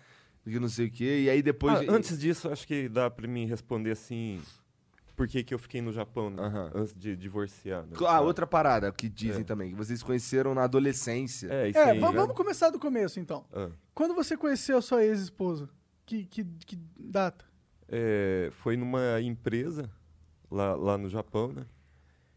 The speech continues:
Speaker 2: E foi em... é... eu cheguei em noventa e oito e
Speaker 1: E aí tu conheceu ela antes, por volta dos anos dois mil?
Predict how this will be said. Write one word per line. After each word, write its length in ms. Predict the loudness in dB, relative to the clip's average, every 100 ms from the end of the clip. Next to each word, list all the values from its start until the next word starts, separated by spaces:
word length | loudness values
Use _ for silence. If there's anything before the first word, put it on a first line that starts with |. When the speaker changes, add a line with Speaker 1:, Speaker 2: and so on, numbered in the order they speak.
| _
Speaker 2:
E 280 | -10 -6 -6
foi 340 | -8 -6 -2 -2 -2 -6 -8 -8
em... 480 | -10 -12 -12 -14 -18 -20 _ _ _ _ _ -20 _ _ _ _ _ _ _ _ _ _ _ _ _ _ _ _ _ -14
é... 640 | -10 -8 -6 -6 -6 -8 -16 _ _ _ _ _ _ _ -8
eu 100 | -6
cheguei 400 | -6 -6 -4 -4
em 80 | -4
noventa 440 | -6 -6 -10 -8
e 40 |
oito 500 | -6 -4 -4 -8 -10 -8
e 600 | -8 -8 -10 -10 -12 -16 -20 _ _ _ _ _
Speaker 1:
E 60 | -10
aí 60 | -10
tu 80 |
conheceu 320 | -10 -10 -6 -4
ela 160 | -2
antes, 220 | -4 -6 -12 -14
por 120 | -10 -4
volta 260 | -4 -6
dos 100 | -6
anos 200 | -6 -2
dois 220 | -2 -2
mil? 340 | -2 -4 -4